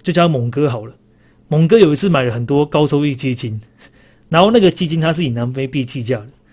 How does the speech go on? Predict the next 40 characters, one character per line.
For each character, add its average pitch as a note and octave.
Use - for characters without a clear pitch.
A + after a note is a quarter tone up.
其 -
实 A3
稍 A#3
微 F3
有 F3
了 D3+
解 B2+
汇 D#3+
率 D3+
的 B2
人 A2+
就 D3
会 C#3
知 B2+
道， A#2
南 F#3+
非 G#3+
币 G3+
其 C#3+
实 C#3
相 D3+
当 D3+
不 C#3+
稳 G2+
定 A2+
哦。 F#2
虽 B3
然 G3+
是 G3
主 D#3+
打 B2+
高 D3
收 C3
益， A#2+
但 G#3+
很 D3+
有 F3+
可 -
能 B2
会 D3